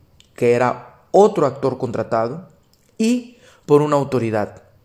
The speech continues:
es decir, un miembro del equipo de investigación de Stanley Milgram. La prueba comienza,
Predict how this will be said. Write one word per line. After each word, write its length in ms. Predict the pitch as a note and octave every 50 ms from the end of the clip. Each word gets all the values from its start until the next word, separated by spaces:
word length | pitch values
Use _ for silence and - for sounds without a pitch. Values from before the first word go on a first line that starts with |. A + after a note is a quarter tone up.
| _ _ - - - - - _ _ _ _ _ _
es 160 | - A2 A2+
decir, 480 | A2 A#2 - - D#3+ E3 E3 E3 - _ _
un 200 | D3 C#3 C3 C3+
miembro 400 | C#3+ D#3 E3 E3 E3+ E3 F3+ F3
del 160 | D3 C3+ A#2
equipo 420 | A2+ G#2+ - C3 C#3+ D3 - D#3+ D3+
de 200 | C3+ B2 - - -
investigación 960 | C3+ D#3 E3 E3+ D#3 - - C3+ A#2 A2+ A2 - C#3+ D#3+ E3+ - - - _ _ _ _ _
de 160 | B2 C3 B2+
Stanley 460 | B2 B2+ - C3 A#2+ A#2+ A#2 A#2+ A2+
Milgram. 420 | G#2 G2 F2+ - - C2 C2 - - - _ _ _ _ _ _ _ _ _ _ _ _ _ _ _ _ _ _ _ _ _ _ _ _ _ _ _ _ _ _ _ _ _ _ _ _ _ _ _
La 220 | - D#3 D#3+ D3+ -
prueba 400 | G3+ A3 G#3+ F#3+ E3 D#3+ D#3+ D#3+
comienza, 680 | C#3+ B2+ C3+ C#3 C3+ C3 B2+ - C#3+ C#3+ C#3+ - -